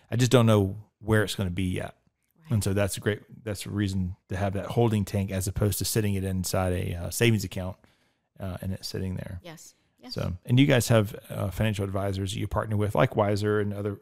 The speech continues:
Speaker 1: other, uh, well-known firms that help, uh, facilitate the investments of those, of those assets.
Speaker 2: Yes.
Speaker 1: So it's not like, uh, you have to self-direct, um,
Speaker 2: And
Speaker 1: where
Speaker 2: they're
Speaker 1: the,
Speaker 2: not
Speaker 1: where the
Speaker 2: just
Speaker 1: money goes.
Speaker 2: sitting there, you know, we don't bury them under a rock. So they are invested per the donor's, um,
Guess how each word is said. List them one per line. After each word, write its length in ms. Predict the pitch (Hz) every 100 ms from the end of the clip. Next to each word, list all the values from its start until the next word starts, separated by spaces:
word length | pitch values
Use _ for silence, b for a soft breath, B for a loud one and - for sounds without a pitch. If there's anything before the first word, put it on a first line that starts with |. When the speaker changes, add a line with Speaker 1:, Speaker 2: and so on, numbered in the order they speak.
| 110
Speaker 1:
other, 280 | 104 101 - -
uh, 80 | 110
well-known 360 | 110 101 101 98
firms 460 | - 101 98 92 B B B B -
that 160 | 101 101
help, 340 | 104 107 _ -
uh, 160 | 107
facilitate 720 | 98 110 - 120 113 - 101
the 100 | 98
investments 540 | 95 92 101 110 107 104
of 80 | 98
those, 420 | 95 92 - - -
of 100 | 101
those 200 | 95 90
assets. 640 | 92 90 - - - -
Speaker 2:
Yes. 280 | - - - _ -
Speaker 1:
So 200 | 101 98
it's 140 | -
not 220 | 107 92
like, 180 | 92 -
uh, 220 | 110 107 101
you 80 |
have 120 | 101 95
to 60 |
self-direct, 720 | 92 104 90 98 92 92 _ 92
um, 40 |
Speaker 2:
And 260 | 90 92 85 - -
Speaker 1:
where 120 | 101
Speaker 2:
they're 80 | 95
Speaker 1:
the, 40 |
Speaker 2:
not 80 | 101
Speaker 1:
where 80 | 104
the 60 | 95
Speaker 2:
just 120 | 95
Speaker 1:
money 60 |
goes. 220 | 95 90 95
Speaker 2:
sitting 480 | - 190 185 180
there, 540 | 170 165 160 156 156 160
you 120 | 165
know, 100 | 156
we 100 | 151
don't 240 | 151 151 -
bury 240 | 147 151 151
them 160 | 151
under 240 | 151 147 147
a 40 |
rock. 360 | 151 147 - -
So 180 | 160
they 220 | 151 156 147
are 240 | 151 151
invested 720 | - 160 151 - - 156 165
per 480 | - 160 151 156 156 -
the 160 | 160
donor's, 640 | 151 151 151 147 135 165 -
um, 460 | - 156 131 147